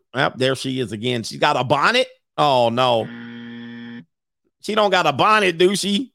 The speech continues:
This is reprehensible. And she got a bonnet. "You ever been with a baddie?" she says.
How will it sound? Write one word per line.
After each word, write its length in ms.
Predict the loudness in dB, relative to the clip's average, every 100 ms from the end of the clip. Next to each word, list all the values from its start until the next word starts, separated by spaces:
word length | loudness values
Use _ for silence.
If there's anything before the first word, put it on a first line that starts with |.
| _ 0
This 180 | 0
is 140 | 0 0
reprehensible. 920 | 2 2 2 2 2 0 0 -2 -4 _ _ _ _ _ _ -8
And 100 | -4
she 180 | -2
got 220 | 0 0 0
a 60 |
bonnet. 380 | 0 0 0 -6 _
"You 180 | 0 2
ever 200 | 4 0
been 260 | 0 2 2
with 140 | 0
a 40 |
baddie?" 540 | 0 0 0 -6 -10 -20 _ _
she 220 | -8 -8
says. 420 | -4 -4 -4 -10